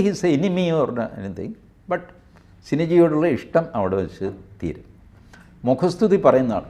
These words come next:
മുഖസ്തുതി പറഞ്ഞു എന്നുള്ളത് കൊണ്ട്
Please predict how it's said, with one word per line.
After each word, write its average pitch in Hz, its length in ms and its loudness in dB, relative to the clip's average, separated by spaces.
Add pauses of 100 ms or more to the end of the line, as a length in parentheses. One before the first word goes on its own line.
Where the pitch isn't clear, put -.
(240)
മുഖസ്തുതി 190 580 0
പറഞ്ഞു 156 480 4 (120)
എന്നുള്ളത് 143 600 4
കൊണ്ട് 120 460 0